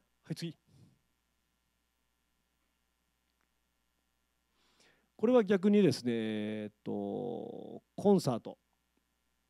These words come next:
の方の演出に、あの、僕らがジョインしたケースですね。えー、ルナシーという、えー、日本で有名なグループがありまして、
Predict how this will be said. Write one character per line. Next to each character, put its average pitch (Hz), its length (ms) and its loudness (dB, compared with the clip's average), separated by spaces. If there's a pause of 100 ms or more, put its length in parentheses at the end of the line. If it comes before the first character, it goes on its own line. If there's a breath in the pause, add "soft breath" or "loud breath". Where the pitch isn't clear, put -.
(180)
の 143 100 -6
方 180 180 2
の 202 200 2
演 135 120 -2
出 117 220 -6
に、 110 120 -2
あ 104 80 -4
の、 101 100 -4
僕 113 180 -4
ら 113 80 -4
が 151 180 -2 (340)
ジ 120 140 -2
ョ 147 80 6
イ 123 60 2
ン 110 40 -4
し - 60 -12
た 104 100 -12
ケ 110 160 -16
ー 107 40 -14
ス - 80 -18
で 117 80 -12
す - 100 -18
ね。 160 140 -10
え 104 760 -8
ー、 113 80 -12
ル 131 140 4
ナ 143 140 6
シ 139 220 -2
ー - 40 -4
と 127 100 0
い 117 180 2
う、 110 140 -2 (540 soft breath)
え 104 180 -8
ー、 104 40 -10
日 110 80 -10
本 104 200 -10
で 95 240 -14
有 120 140 -10
名 104 100 -6
な 104 140 -10
グ 113 100 -14
ル 107 100 -8
ー - 40 -8
プ - 100 -16
が 98 200 -14
あ 101 40 -14
り 101 80 -10
ま 95 140 -14
し - 80 -20
て、 101 180 -18